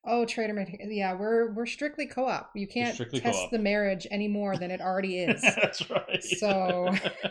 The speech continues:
Speaker 2: But yes, this comes with trader mechanic. Honestly, I just don't feel like a trader mechanic does anything for this game. It just, I, I don't know. It just doesn't, it's not for me. But, so talk about more specifics about this game specifically.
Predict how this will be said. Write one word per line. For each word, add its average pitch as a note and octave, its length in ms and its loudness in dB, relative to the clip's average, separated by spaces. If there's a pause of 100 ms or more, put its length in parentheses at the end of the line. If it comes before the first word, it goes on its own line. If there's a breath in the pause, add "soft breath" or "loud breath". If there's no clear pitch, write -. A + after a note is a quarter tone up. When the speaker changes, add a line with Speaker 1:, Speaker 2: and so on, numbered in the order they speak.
(1700 loud breath)
Speaker 2:
But C#3+ 100 4
yes, A#2+ 140 6
this D3+ 180 2
comes F3+ 160 4
with E3 120 4
trader D#3+ 220 2
mechanic. D3 500 0
Honestly, G3+ 420 0
I F3 240 -6
just G3 280 -6
don't G3 200 0 (140)
feel E3 180 6
like D3 280 4
a B2 60 -6
trader B2 300 -2
mechanic A#2 440 0
does G2+ 200 -2
anything F2+ 260 -12
for - 60 -20
this - 140 -20
game. C#2+ 200 -14
It D3 80 0
just, C3 240 2 (240)
I, C#3 420 2 (140)
I A#2 100 2
don't F#2+ 200 -4
know. F#2 320 -6
It G2+ 80 -8
just G#2+ 140 -6
doesn't, G2+ 460 -2
it's G2+ 280 -8
not F#2 180 -6
for C#2+ 60 -18
me. C#2 260 -14 (1000 soft breath)
But, C#3+ 200 6 (280)
so D#3 140 0
talk G3+ 280 4
about E3+ 240 2
more C#3 160 4
specifics A#2 500 0
about G#2+ 360 0
this A2 180 -4
game G#2 200 2
specifically. A2 920 -2